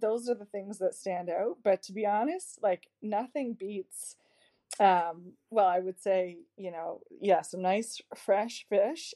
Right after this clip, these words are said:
A-, actually, one of our former Harbor Hopper drivers, um, who's from Barrington, Nova Scotia,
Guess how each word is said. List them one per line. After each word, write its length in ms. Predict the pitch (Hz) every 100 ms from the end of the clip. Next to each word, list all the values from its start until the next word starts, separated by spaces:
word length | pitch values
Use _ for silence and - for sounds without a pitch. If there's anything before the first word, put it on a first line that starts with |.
| 214
A-, 120 | 208
actually, 440 | 214 247 - 226 190
one 220 | 185 208
of 120 | 233
our 180 | 208 190 - _ _
former 380 | 214 214 202 190
Harbor 240 | 202 196 185
Hopper 420 | 175 185 190 175 -
drivers, 800 | 185 202 240 254 233 247 277 - _ - - 269 -
um, 220 | 190 180
who's 180 | 185 185
from 140 | 190
Barrington, 460 | 185 202 254 269 226
Nova 200 | 185 180
Scotia, 600 | 180 185 180 185 165 165